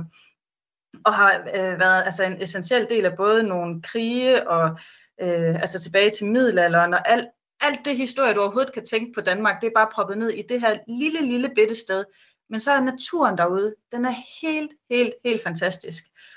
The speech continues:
Og det er ikke usandsynligt, at hvis man går fra Tørning Mølle, der kan du gå ned til, øhm,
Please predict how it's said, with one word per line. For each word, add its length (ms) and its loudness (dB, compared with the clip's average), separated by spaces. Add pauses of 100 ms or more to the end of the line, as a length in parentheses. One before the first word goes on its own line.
(100)
Og 120 4
det 120 6
er 40 4
ikke 360 2 (140)
usandsynligt, 920 -4
at 120 2 (120)
hvis 200 -4
man 160 -4
går 400 2
fra 260 6
Tørning 380 0
Mølle, 220 -2
der 80 0
kan 120 -8
du 60 -4
gå 180 2
ned 220 -2 (140)
til, 320 0
øhm, 380 -4